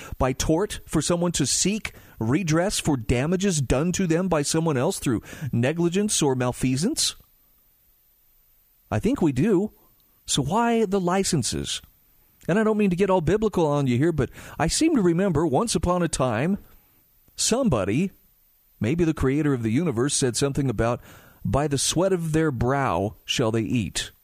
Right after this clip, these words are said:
I'm paraphrasing, but the idea being that, uh, we're supposed to work. That's part of what this life is about.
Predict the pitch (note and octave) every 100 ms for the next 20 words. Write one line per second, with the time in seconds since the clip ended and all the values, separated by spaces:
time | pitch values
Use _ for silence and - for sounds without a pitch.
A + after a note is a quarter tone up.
0 | - C3 A#2 A#2+ G2+ - F2+ D2 B2+ B2
1 | A2+ - - - C#3 F3 F3 D3+ D#3+ C#3+
2 | C#3+ D3 C#3 B2+ A#2+ A2+ - C3 A2+ -
3 | - - - - D#3 B3 B3 - A3 A#3+
4 | - B2 G2+ D2+ - - - _ _ _
5 | - D#3 - A3 G#3 G#3 G3+ G#3 E3 E3
6 | G3+ F#3 E3+ E3+ C#3 F3 F#3 D2 -